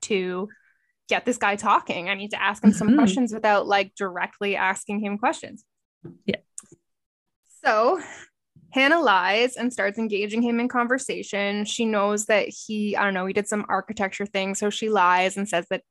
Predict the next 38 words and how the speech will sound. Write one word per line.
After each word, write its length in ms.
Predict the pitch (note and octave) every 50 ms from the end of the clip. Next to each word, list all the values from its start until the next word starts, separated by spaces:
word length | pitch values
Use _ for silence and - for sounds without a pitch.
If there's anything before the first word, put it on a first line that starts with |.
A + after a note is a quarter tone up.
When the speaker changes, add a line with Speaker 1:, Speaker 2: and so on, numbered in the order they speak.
| _ _ _ _ _ -
Speaker 1:
she's 260 | - - G#3+ G3+ - - _ -
going 300 | F#3 F3 F3 F3+ F#3+ F#3
for 200 | - G3+ G3+ G3
a 40 | G3
job 420 | F#3+ - F#3 E3+ E3+ F3+ F#3 F#3 F#3
at 180 | F3+ E3+ - -
the 80 | G3
place 320 | - - F#3+ F3 F3 F3 -
where 140 | - G#3 G#3
he 100 | G#3+ G#3+
studied, 540 | G#3+ - - F3+ F3 F3+ F3 F3+ F3 F3 -
blah, 200 | F3 F3 F3+ F#3
blah, 220 | F#3 G3+ G#3 G#3+
blah. 300 | G#3+ - - - A3 G#3+ - - - - - - - - - _ _ _ -
And 120 | A3+ A3+
they're 80 | A3+ A3+
having 300 | A#3 A3+ A3+ A3+ B3 C4
a 60 | C4
chat. 320 | C4 - G#3+ F#3+ G3 F#3+ - -
She 120 | - A#3+
finds 320 | A#3 - A#3+ A#3+ B3 C4 C4
out 180 | C#4+ C#4+ C#4+
that 140 | - C#4 -
the 80 | - D4
bar 400 | C#4+ - G#3+ G#3 G#3 G#3 G#3+ G#3+
used 440 | A3 G3+ G3+ G#3+ G#3+ G#3 - - -
to 80 | -
be 380 | G#3 - G#3+ G#3 G3+ G3 G3 G3+ - -
his 640 | - - - - - A#3+ A#3 G#3+ G3 F#3+ F3+ F#3 - G#3+ - _ _
grandfather's 720 | - A#3 B3+ C4+ C4+ C4+ C4 C4+ F3+ - - - - -
bar. 320 | - - - - - - - _ _ _ _ _ _ _ _ _ _ _ _ _ _ _ _ _ _ _ - - _ _ _ _ _ _ _
His 220 | - C4+ B3+ G#3 A3
wife 380 | G#3 A3+ A3 A#3 C4 C4+ -
is 120 | D#4+ D#4 -
also 300 | - A3+ A3+ - B3+ A#3+
now 300 | A3+ A3 G#3+ G#3 G#3 A3
his 320 | G#3 G#3 A#3 A3 G#3 G#3+ - -
ex-wife, 880 | A3+ A#3 A#3 - - - - _ G3 G3 - - D#3 A3+ D4 D4+ -